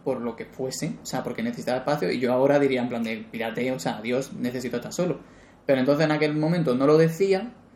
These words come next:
Si lo decía, bueno, esto era peor porque lo decía, pero lo decía de buenas maneras. O sea, no decía en plan, "Oye,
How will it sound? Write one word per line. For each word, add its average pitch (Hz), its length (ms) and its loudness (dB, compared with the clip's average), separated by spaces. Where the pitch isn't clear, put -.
Si - 260 2
lo 131 100 8
decía, 123 680 2
bueno, 123 200 4
esto 127 120 -2
era 143 160 4
peor 165 200 4
porque 139 200 -2
lo 127 120 0
decía, 196 500 0
pero 147 200 6
lo 139 80 4
decía 139 200 2
de 156 120 6
buenas 143 240 0
maneras. 123 380 -6
O - 20 -14
sea, 151 160 2
no 151 160 4
decía 160 260 6
en 143 100 0
plan, 143 260 2
"Oye, 139 400 0